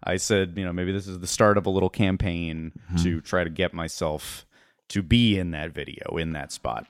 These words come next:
Speaker 1: in Fry's Electronics.
Speaker 2: Mm-hmm.
Speaker 1: Uh, it's been a,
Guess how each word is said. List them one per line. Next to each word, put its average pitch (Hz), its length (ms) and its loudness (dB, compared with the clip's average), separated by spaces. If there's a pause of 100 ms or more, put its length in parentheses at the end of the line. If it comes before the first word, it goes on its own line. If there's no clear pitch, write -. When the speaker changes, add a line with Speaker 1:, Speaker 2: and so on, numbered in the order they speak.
(160)
Speaker 1:
in 82 120 -8
Fry's 76 280 -6
Electronics. - 560 -16 (480)
Speaker 2:
Mm-hmm. 127 160 -4 (180)
Speaker 1:
Uh, 76 1080 -4 (460)
it's 92 240 -8
been 120 260 6
a, 98 160 4